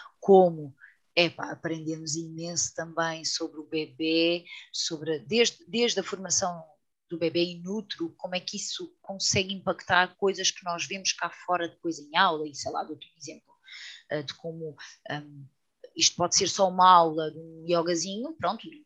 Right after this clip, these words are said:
de umas posturas, ou pode ser todo um outro olhar sobre a relação. E, e lembro-me de uma vez numa aula com uma das nossas professoras, que ela ligou-me a dizer, Sandra, não, há aqui qualquer coisa que não,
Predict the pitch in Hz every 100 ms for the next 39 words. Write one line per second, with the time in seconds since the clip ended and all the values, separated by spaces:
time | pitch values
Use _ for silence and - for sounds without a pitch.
0 | _ 160 175 - - - 196 214 339 -
1 | 175 165 190 190 202 208 196 185 208 220
2 | 196 180 180 226 - 165 - 156 - -
3 | - - - - - - 147 143 139 -
4 | 143 147 143 147 160 156 151 160 165 170
5 | 151 170 165 165 156 151 165 185 247 285
6 | - 151 151 147 139 143 - - 170 175
7 | 269 320 - 180 175 185 180 220 208 165
8 | - 202 226 208 175 170 - - - -
9 | 151 - 190 185 180 220 190 190 185 180
10 | 170 160